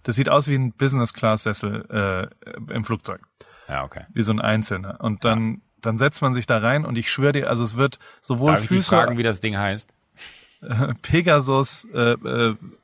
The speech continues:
Speaker 1: PEX zwei heißt es auf, als YouTube. Also der,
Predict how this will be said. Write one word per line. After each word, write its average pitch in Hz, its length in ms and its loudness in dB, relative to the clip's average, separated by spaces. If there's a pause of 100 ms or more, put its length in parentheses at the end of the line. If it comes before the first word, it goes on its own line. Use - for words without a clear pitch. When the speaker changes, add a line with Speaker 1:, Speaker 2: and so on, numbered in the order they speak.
(140)
Speaker 1:
PEX - 420 -4
zwei 123 320 2
heißt 101 180 -4
es 110 120 -6
auf, 110 260 -4
als 107 220 -6
YouTube. 120 420 -8 (600)
Also 110 220 0
der, 107 300 0